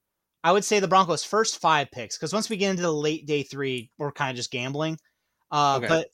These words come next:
Speaker 1: in terms of the picks, I want you to give me one or maybe two positions that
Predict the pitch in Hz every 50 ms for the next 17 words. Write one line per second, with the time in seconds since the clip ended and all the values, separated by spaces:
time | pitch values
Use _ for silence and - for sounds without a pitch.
0 | _ _ _ _ _ _ _ _ _ _ - - 196 - - 226 247 277 247 285
1 | 262 285 - - - 220 185 151 135 - - - 165 170 190 214 226 233 - 240
2 | 240 220 196 160 190 196 170 180 190 190 190 190 190 196 170 - 135 135 156 190
3 | 220 240 254 240 - 185 170 160 156 165 175 202 220 226 233 196 - - - 220
4 | 240 233 - - 208 170 147 170 165 156 - - 156 147 139 - 156 139 139